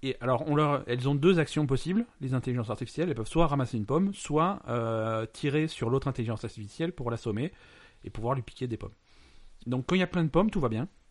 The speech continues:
Euh, les deux intelligences artificielles ramassent leurs pommes et voilà, jusqu'à ce qu'il n'y en ait plus. Par contre, si on leur met dans, dans des situations où il n'y a pas beaucoup de pommes, là elles commencent à se tirer dessus et, et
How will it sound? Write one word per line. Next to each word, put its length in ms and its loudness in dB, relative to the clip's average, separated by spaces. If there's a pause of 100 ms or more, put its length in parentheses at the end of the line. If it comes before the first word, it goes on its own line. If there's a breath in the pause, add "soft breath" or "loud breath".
(240)
Euh, 100 -2
les 120 0
deux 180 0
intelligences 360 0
artificielles 500 -4
ramassent 260 -2
leurs 140 -4
pommes 240 2
et 120 -2
voilà, 220 -6
jusqu'à 200 -8
ce 40 -14
qu'il 100 -10
n'y 40 -4
en 20 -8
ait 40 -10
plus. 180 -10 (600 loud breath)
Par 160 -2
contre, 220 -2
si 80 0
on 40 4
leur 120 2
met 140 2
dans, 240 2
dans 160 0
des 80 -2
situations 640 -4
où 80 -6
il 20 -6
n'y 60 -6
a 40 -10 (260)
pas 100 4
beaucoup 240 -2
de 20 -4
pommes, 280 2 (360 loud breath)
là 80 0
elles 100 -2
commencent 300 -4
à 20 -4
se 120 -4
tirer 320 -2
dessus 480 -6
et, 720 -6 (340)
et 300 -10